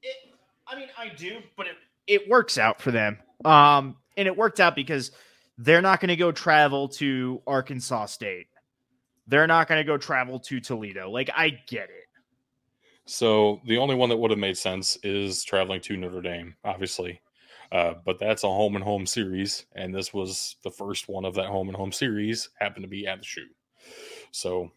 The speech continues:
Speaker 2: just the way the schedule worked out,
Speaker 1: And, and it
Speaker 2: next
Speaker 1: just
Speaker 2: year will be, like, six and six probably.
Speaker 1: I was gonna say, and it just worked
Speaker 2: So
Speaker 1: out in such a way that they're playing the five home games this year in,
Speaker 2: Yeah,
Speaker 1: in
Speaker 2: so what I
Speaker 1: conference.
Speaker 2: wanted to look up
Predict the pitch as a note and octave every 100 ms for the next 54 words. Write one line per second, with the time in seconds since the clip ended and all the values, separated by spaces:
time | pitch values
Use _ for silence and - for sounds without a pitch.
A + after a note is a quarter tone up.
0 | _ _ _ _ - D#3+ - - E3 D#3
1 | D#3 C#3+ D#3 C#3+ C#3+ C3+ D3 C3+ C3+ B2+
2 | C3 F#3 G3 C3+ B2+ B2+ A2+ B2 A#2+ A#2
3 | A#2 A2 G#2 - A#2 G#2+ - G2 - F#2+
4 | - - F#2+ F#2+ G2 G2 F#2+ F3 F#3 F#3+
5 | F#3+ F3+ C#3 C#3+ F3 D#3 E3 D3+ D3 B2+
6 | C3 C#3+ C3+ C3+ A#2+ B2 A#2 A2+ B2 A#2
7 | A2 - _ _ _ _ - - D#3+ D3
8 | C#3+ C3+ B2 - - C3 - C#3+ B2 B2
9 | G#2+ F#2+ F#2 F2+ F#2+ - F2+ E2 _ _
10 | _ _ _ - - - F3+ D3+ B2 G#2+
11 | - A2+ A#2+ A#2+ C3+ A2+ G#2+ A2 - A#2+
12 | G2 _